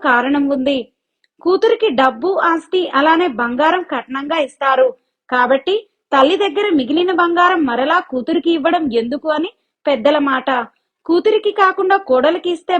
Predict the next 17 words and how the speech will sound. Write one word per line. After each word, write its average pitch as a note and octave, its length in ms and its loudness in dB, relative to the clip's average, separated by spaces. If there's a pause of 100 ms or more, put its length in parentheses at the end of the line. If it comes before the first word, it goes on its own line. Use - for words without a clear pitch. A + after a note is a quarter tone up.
బాగుంటుందని C#4 720 -2
అంటారు. C4 400 0 (380)
పైగా C4+ 320 2 (380)
అత్తగారితో G4 560 0 (100)
పాటు F#4 200 0 (140)
కలిసి D4+ 360 0
ఉండేది F4 320 -2 (100)
కోడలే C4+ 440 0
కదా, C#4 200 0 (400)
అందుకే E4 400 2 (160)
ఆమె D#4 240 2
బంగారం F4 380 0 (120)
కోడలికే D#4+ 440 0 (120)
చెందాలని D#4+ 600 0
నియమం D4+ 340 -2 (380)
సాంప్రదాయంగా E4+ 760 0 (100)
వస్తుంది. C4+ 460 -2